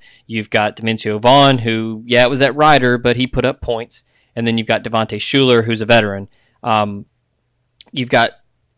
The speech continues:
all these guys that, that are pieces in a starting five, in a two-man, you know, a two-deep rotation, to where you're not looking at him, you know, "Hey, you know,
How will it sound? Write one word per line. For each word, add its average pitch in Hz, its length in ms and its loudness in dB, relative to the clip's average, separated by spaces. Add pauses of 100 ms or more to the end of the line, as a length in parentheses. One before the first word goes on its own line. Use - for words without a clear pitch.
(420)
all 165 220 6
these 151 220 -2
guys 127 340 2
that, 117 180 -14
that 110 100 -8
are 110 80 -8
pieces 123 720 -6 (100)
in 127 160 2
a 123 60 2
starting 113 340 0
five, 107 580 -2 (140)
in 120 160 -2
a 110 280 -6 (220)
two-man, 113 640 0
you 110 80 -10
know, 104 140 -6
a 107 160 -6
two-deep 120 420 -4
rotation, 113 600 0 (380)
to 131 120 -4
where 113 480 2 (460)
you're 135 180 -2
not - 180 0
looking 127 360 0
at 110 180 -2
him, 107 540 -2 (300)
you 120 60 -10
know, 107 60 -6
"Hey, 104 380 -2 (240)
you 117 80 -8
know, 95 240 -10